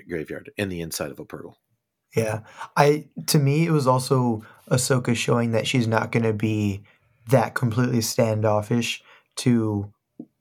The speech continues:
Speaker 2: like, the Jedi and all that stuff
Speaker 1: Mm.
Speaker 2: anymore, and maybe just allow what she wants to allow in, or just not have that, like,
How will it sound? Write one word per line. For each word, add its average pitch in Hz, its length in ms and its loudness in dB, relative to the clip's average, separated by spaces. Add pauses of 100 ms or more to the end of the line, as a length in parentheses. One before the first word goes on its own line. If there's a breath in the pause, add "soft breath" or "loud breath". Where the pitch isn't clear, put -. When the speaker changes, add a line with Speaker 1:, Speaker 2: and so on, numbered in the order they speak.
(320)
Speaker 2:
like, 110 260 -2 (160)
the 120 120 2
Jedi 104 600 0
and 101 100 -2
all 113 300 2
that 104 240 -2
stuff 113 360 -2
Speaker 1:
Mm. - 0 -
Speaker 2:
anymore, 120 500 0 (280 loud breath)
and 135 120 4
maybe 123 240 2
just 117 280 -2 (140)
allow 113 500 4
what 110 240 0
she - 180 0
wants 104 500 0
to 117 160 -4
allow 110 400 2
in, 110 280 0
or 107 140 0
just 104 240 -4
not 107 180 2
have 104 240 -4
that, 101 280 0 (680 loud breath)
like, 92 280 -2